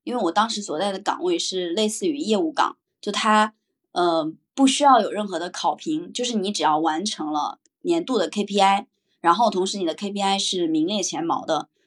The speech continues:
就会自动有一封邮件发给你，告诉你你已经晋升到了下一个职级。然后我现在所在的这家公司呢，它属于是晋升体系相对来说比较完善的，每一年有一个大型的年度晋升，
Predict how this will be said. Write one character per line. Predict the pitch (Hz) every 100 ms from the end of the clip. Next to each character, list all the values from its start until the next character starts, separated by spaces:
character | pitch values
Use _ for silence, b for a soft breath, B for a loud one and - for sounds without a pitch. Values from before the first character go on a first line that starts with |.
| -
就 | 240
会 | 240
自 | 226 403
动 | 277 226
有 | 170 143
一 | 175
封 | 180 180
邮 | 165 143
件 | 160 196 185
发 | 185 185
给 | 175 151
你， | 156 -
告 | - 220
诉 | 190
你 | 170 156
你 | 156 180
已 |
经 | 147 170
晋 | 175 190
升 | 185 185
到 | 175
了 | 147 -
下 | - 190
一 | 160
个 | - 135
职 | - -
级。 | - - - - _ _ _ _
然 | 165
后 | 214 254
我 |
现 | 214 330
在 | 277
所 | 220 170
在 | 208 190
的 |
这 | 180 185
家 | 185
公 | 190 190
司 | 190 190
呢， | 175
它 | 180 226
属 | 220 156
于 | 156
是 | - 202 185 - _ _ -
晋 | 277
升 | 262 262
体 | 269 277
系 | - 208
相 | 185 262 269
对 | 269
来 | 165 139
说 | - 190
比 | -
较 | 156
完 | 147 160
善 | 180 277 220
的， | - - _ _ -
每 | 156
一 | 175
年 | 226 165 151 165
有 | 180
一 | 151
个 | 151 196
大 | - 302 220
型 | 190 156 143
的 | 156 170 151
年 | 165 160 156
度 | 185 -
晋 | - 175
升， | 151 165 165 -